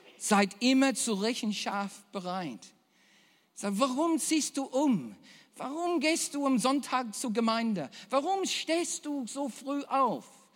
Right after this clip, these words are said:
Immer bereit sein, einfach zu erklären und erzählen. Ich hab mal, als ich in London geschreinet habe,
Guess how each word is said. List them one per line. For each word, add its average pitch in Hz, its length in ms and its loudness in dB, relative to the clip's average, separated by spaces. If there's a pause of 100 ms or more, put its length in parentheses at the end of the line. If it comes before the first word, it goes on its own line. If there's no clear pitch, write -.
(360)
Immer 285 400 -2
bereit 254 460 -6
sein, 190 340 -4 (240)
einfach 240 460 -6
zu 220 220 -6
erklären 254 640 -4
und 196 200 -4 (200)
erzählen. 202 840 -2 (4000)
Ich - 120 -6
hab - 160 -2
mal, 165 420 -2 (420)
als 180 180 -4
ich 185 220 -10 (160)
in 170 120 -8
London 202 380 0
geschreinet 196 560 -2
habe, 196 420 0